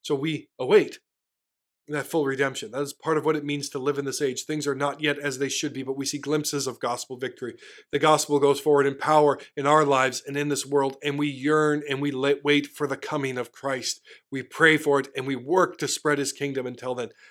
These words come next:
That is what it means to be a redeemed creature.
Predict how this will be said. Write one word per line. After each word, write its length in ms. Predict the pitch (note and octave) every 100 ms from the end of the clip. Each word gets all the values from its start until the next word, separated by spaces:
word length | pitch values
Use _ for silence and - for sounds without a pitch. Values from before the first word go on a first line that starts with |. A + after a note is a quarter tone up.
| -
That 140 | D#3+
is 120 | E3+ C#3+
what 160 | E3+
it 100 | E3
means 420 | D#3+ E3+ D3 A#2+ - _
to 80 | D#3
be 120 | D3+
a 60 | D3
redeemed 600 | C#3+ D3 C3+ D3+ D#3 -
creature. 480 | - D#3 D#3+ D3